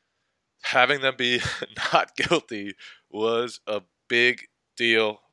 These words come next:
both for basketball and for the beef. Now, l-, actually, before we get to the questions,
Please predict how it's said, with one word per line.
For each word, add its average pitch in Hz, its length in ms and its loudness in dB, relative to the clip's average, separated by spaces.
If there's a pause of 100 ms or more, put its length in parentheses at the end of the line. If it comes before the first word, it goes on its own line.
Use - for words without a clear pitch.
both 123 240 0
for 117 400 -2
basketball 151 600 4
and 131 180 0
for 139 100 -6
the 123 60 -6
beef. 113 400 -12 (560)
Now, 165 460 4 (1300)
l-, 135 100 -4
actually, 214 340 8
before 202 340 -2
we 214 80 -2
get 196 100 -4
to 185 60 -10
the 160 60 -10
questions, - 560 -8